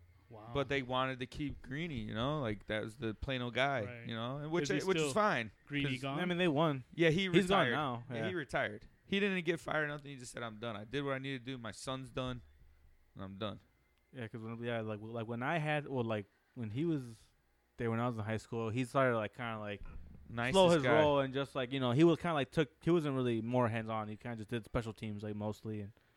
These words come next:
Speaker 3: he was head coach still, but
Speaker 2: We used to, he always did special teams.
Speaker 3: Yeah, I'm saying, yeah, but
Speaker 2: Even
Speaker 3: I'm saying,
Speaker 2: when
Speaker 3: like,
Speaker 2: I was in high school.
Speaker 3: but then I'm saying when then was, like, he let the other guys just get even more charge of, like, the other stuff, like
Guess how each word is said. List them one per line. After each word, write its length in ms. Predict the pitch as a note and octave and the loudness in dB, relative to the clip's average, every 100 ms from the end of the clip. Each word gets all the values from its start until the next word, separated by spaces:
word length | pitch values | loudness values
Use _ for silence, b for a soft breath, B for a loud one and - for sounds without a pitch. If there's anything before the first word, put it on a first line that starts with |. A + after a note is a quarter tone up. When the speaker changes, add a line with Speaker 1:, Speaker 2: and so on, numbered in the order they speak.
| b | b
Speaker 3:
he 80 | F#3 | 2
was 120 | A3+ | 6
head 180 | E3 C#3 | 6 6
coach 200 | D#3+ D3 | 4 4
still, 260 | - A#2+ A2 | 2 0 2
but 260 | A2 G#2 - | -2 -6 -4
Speaker 2:
We 160 | D3 | 0
used 220 | F#3 F#3+ - | 2 2 -2
to, 140 | D#3 D3+ | -8 -2
he 160 | F3 | 0
always 220 | F#3+ F3+ | 2 0
did 120 | B2 A#2+ | -4 -6
special 300 | B2+ A#2 A2 | -6 -6 -8
teams. 340 | A2+ G2 - | -10 -10 -8
Speaker 3:
Yeah, 80 | D3+ | -2
I'm 80 | D3+ | 0
saying, 180 | C#3 E3 | 0 2
yeah, 120 | D3+ | 2
but 100 | B2+ | 4
Speaker 2:
Even 140 | D#3+ F3 | 4 4
Speaker 3:
I'm 60 | |
saying, 100 | E3+ | 4
Speaker 2:
when 80 | C#3 | 6
Speaker 3:
like, 100 | - | 6
Speaker 2:
I 40 | F3+ | 4
was 140 | D#3 | 2
in 80 | C3 | -2
high 140 | B2 | -4
school. 180 | A2 F3+ | 4 8
Speaker 3:
but 60 | F3+ | 8
then 80 | F#3+ | 8
I'm 180 | D#3 D#3 | 4 2
saying 220 | F3+ D3+ | 0 2
when 140 | C#3 | 2
then 200 | C#3+ D3+ | 4 4
was, 160 | C#3+ A#2+ | 4 2
like, 260 | A2+ G#2+ - | -2 -2 -6
he 120 | C#3+ | -2
let 140 | C#3 | 0
the 80 | B2+ | 4
other 120 | C3 | 4
guys 160 | B2+ A#2+ | 4 2
just 160 | A#2 - | -2 -4
get 160 | C3 | -2
even 220 | C3+ A#2+ | -2 -2
more 200 | A#2 A#2+ | 2 0
charge 260 | A#2 A#2+ A2+ | 2 0 0
of, 80 | A2 | -4
like, 120 | G#2+ | -4
the 60 | A2+ | -2
other 140 | A2+ | -2
stuff, 220 | - A2 | -4 -6
like 140 | G#2 | -4